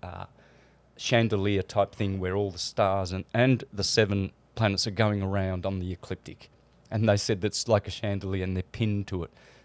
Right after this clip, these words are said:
They're holes in the sky. They are holy holes. Um, hallowed.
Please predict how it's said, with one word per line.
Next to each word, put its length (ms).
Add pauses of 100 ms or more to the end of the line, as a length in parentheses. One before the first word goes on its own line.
(120)
They're 100
holes 380
in 140
the 40
sky. 440 (560)
They 160
are 60
holy 760
holes. 680 (1000)
Um, 320 (220)
hallowed. 840